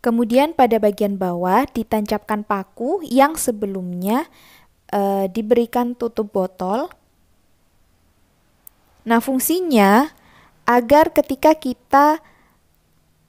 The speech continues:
melilitkan tali rami itu bisa lebih rapi.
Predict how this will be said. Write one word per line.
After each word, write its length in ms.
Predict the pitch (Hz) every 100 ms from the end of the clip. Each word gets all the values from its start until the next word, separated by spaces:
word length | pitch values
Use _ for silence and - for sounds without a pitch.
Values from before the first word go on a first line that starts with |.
| _
melilitkan 960 | 233 262 269 262 254 254 262 - 226 226
tali 400 | 226 226 226 226
rami 560 | 226 202 185 180 214 240
itu 240 | 233 294 269
bisa 480 | 240 - 254 277 -
lebih 560 | - 240 214 233 285 294 _ _
rapi. 640 | - 240 247 - 185 -